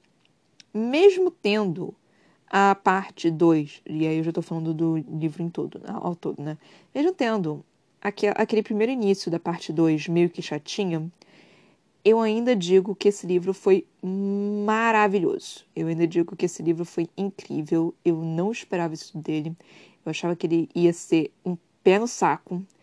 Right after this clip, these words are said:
mas não. Ele me surpreendeu, me surpreendeu muito. Estou extremamente satisfeita com ele. Estou curiosíssima pra saber o que que vai acontecer a seguir. Estou curiosíssima pra entender o resto,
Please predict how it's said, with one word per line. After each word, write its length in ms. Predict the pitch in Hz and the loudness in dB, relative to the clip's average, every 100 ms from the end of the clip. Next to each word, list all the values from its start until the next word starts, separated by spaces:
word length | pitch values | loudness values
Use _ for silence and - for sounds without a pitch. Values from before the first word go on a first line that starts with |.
| _ _ _ | _ _ _
mas 440 | 160 160 170 165 | -6 -2 0 -2
não. 320 | - 165 160 147 | -4 -2 -2 -2
Ele 160 | 160 | -4
me 140 | 170 175 | -2 -4
surpreendeu, 580 | - 202 - 175 165 185 | 0 0 2 0 2 2
me 120 | 185 | 0
surpreendeu 560 | - 185 180 170 190 - | 0 0 0 0 0 -4
muito. 600 | 170 170 170 175 160 - | -6 -4 0 0 0 -4
Estou 240 | 165 - | -6 -2
extremamente 720 | 175 - - - 233 262 233 | -2 -4 -2 0 2 0 -4
satisfeita 440 | - - - 190 190 | -6 -6 0 0 0
com 140 | - | -8
ele. 200 | 175 180 - _ _ _ _ _ _ _ _ _ - - _ | -10 -10 -18 _ _ _ _ _ _ _ _ _ -20 -20 _
Estou 200 | - 185 | -2 -2
curiosíssima 760 | - - 285 277 208 196 202 | -2 0 4 4 2 -4 -6
pra 140 | 180 190 | -2 -2
saber 280 | 196 170 | 0 2
o 60 | 170 | 0
que 140 | 170 | -2
que 100 | 165 | -4
vai 140 | 165 170 | -2 0
acontecer 680 | 165 156 175 - - 160 - _ _ | -2 -6 -6 -6 -6 -6 -8 _ _
a 80 | 190 | -6
seguir. 480 | - 175 147 - 175 - _ - _ _ _ | -4 -6 -4 -6 -6 -12 _ -20 _ _ _
Estou 260 | - 190 175 | 0 2 2
curiosíssima 640 | 247 254 208 196 - 196 | 2 0 0 -4 -2 -4
pra 340 | - 175 175 - - | -2 -4 -4 -6 -8
entender 560 | 214 247 214 170 170 180 | -6 -2 0 2 2 0
o 120 | 175 | -6
resto, 540 | 165 160 165 - 185 | -4 -4 -6 -8 -10